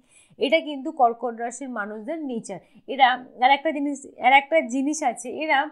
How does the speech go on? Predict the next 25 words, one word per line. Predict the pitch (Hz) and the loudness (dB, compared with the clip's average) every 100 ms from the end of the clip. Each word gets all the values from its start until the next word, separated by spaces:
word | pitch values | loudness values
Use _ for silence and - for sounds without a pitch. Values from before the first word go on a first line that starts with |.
| - | -4
প্রচণ্ড, | 294 294 339 339 330 | -8 -6 -10 -10 -8
মানে, | 349 311 320 320 | -8 -6 -8 -8
সেই | 330 | -8
মানুষকে | 320 320 311 320 _ 226 | -6 -8 -10 -16 _ -2
কথা | 302 302 | 0 0
শোনাতে | 339 339 330 330 | -4 -6 -8 -6
তৎপর | 330 226 220 - 240 | 0 0 0 0 0
থাকে। | 208 185 - 170 _ _ _ _ | 0 -10 -16 -20 _ _ _ _
উম, | 240 240 240 247 240 | -14 -12 -12 -8 -4
সেই | 311 302 | -4 -2
একদম | 302 311 311 247 | 0 0 -2 -6
এমন | 254 311 339 | -4 -4 -2
কথা | 285 262 294 | 0 0 0
বলবে, | 285 320 277 320 320 - | 0 -2 -4 -8 -8 -12
মানে, | 233 226 247 262 | -16 -10 -8 -4
অপোজিট | 247 254 294 294 | -4 -4 -8 -8
মানুষটার | 269 285 277 294 285 302 | -8 -8 -8 -12 -8 -8
কান | 294 285 277 277 285 | -8 -8 -8 -8 -8
থেকে | 285 294 294 | -6 -6 -8
মাথা | 269 247 240 285 | -8 -8 -8 -10
পর্যন্ত | 233 269 285 269 294 | -10 -10 -10 -6 -4
একদম | 277 226 269 269 | -4 -6 -12 -12
সেই | 254 254 | -12 -10
ঝনঝনিয়ে | 233 254 262 269 277 | -10 -6 -6 -6 -8
যাচ্ছে, | 240 214 - | -10 -10 -14